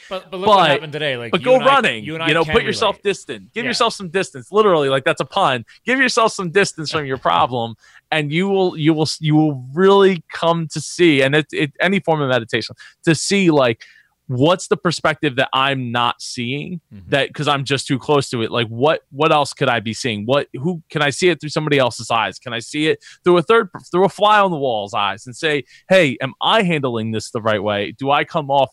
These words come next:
Speaker 2: like I'm, I'm doing it for the right intentions?" or whatever it is, give yourself that space. Um, and,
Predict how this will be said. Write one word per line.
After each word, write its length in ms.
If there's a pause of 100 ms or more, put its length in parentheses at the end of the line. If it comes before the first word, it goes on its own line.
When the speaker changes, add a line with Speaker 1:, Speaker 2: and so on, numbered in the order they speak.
(140)
Speaker 2:
like 240
I'm, 300 (160)
I'm 240
doing 380
it 180 (400)
for 100
the 80
right 140
intentions?" 540
or 100
whatever 420
it 80
is, 300 (380)
give 160
yourself 340
that 180
space. 520 (440)
Um, 460 (400)
and, 440